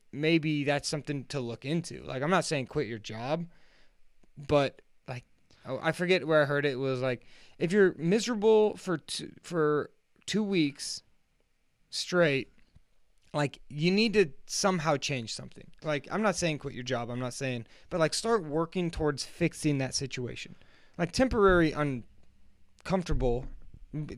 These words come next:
being temporarily, temporarily uncomfortable is gonna come with at least anything that's worthwhile. But if you're, like, actually miserable and you hate what you're doing,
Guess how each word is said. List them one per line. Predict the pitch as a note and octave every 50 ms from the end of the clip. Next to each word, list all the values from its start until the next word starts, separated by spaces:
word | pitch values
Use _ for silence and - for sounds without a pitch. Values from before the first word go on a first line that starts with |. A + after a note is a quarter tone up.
| C#3 D3
being | D#3+ G3 G#3 G3 E3+
temporarily, | - A3+ F#3 G3+ F#3+ F3+ F3 F3 E3+ E3 D#3+ D3+ - - _ _ _ _ _ _ _ -
temporarily | - - G3 E3+ E3+ D#3 C3+ D3 D3+ D#3 D#3+ D#3 D3+ D3 B2+
uncomfortable | - C#3+ C#3 A#2+ - F#3 F#3 E3 D#3+ C3 B2 A#2+ A2+ - - _ _ _ _ _ _ _ _ _ _ _ _ - -
is | - D3+ C#3+ C3 B2+
gonna | C#3 D#3 C#3+ B2
come | - - F3 D#3+ B2+ A#2 B2+ -
with | B2+ C#3 C3 - -
at | - C#3 C#3
least | D3 F3+ F3 - -
anything | E3+ D#3 D3+ D3+
that's | D3 C3+ -
worthwhile. | C3 C3 C3+ B2 - B2+ C#3+ D3+ E3+ D#3
But | C3+ B2+ C3+
if | C3 A#2+ -
you're, | F#3 G3
like, | F#3 D#3 C3 - -
actually | - C3+ C#3+ C3+ - - C#3 C#3 C3+
miserable | B2 A#2 B2 B2+ C3 C#3 C3+ C3+ D#3 D3+
and | C#3 B2
you | A#2
hate | A2 - C3+ C3+ C3
what | - C#3 C#3 -
you're | C3+ B2
doing, | A2+ A#2+ B2+ C3+ D#3+ F3+ F#3 F#3 E3+ C#3